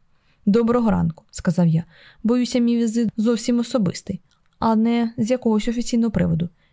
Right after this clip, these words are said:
Я викладу коротко. Наважуся припустити, ви здогадуєтеся, що я люблю Меган.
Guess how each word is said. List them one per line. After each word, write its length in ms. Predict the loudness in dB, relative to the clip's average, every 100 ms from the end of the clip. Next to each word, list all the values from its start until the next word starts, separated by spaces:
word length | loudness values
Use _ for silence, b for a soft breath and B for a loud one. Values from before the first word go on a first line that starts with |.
| _
Я 180 | -2 0
викладу 380 | 0 0 0 0
коротко. 440 | -2 -6 -8 -14 b b b b
Наважуся 540 | 0 2 2 0 -2 -2
припустити, 600 | -2 -4 -4 -6 -4 -2
ви 120 | -2
здогадуєтеся, 720 | 0 0 2 0 0 -4 -4
що 180 | -4 0
я 160 | 2 2
люблю 280 | 2 2 2
Меган. 320 | 2 2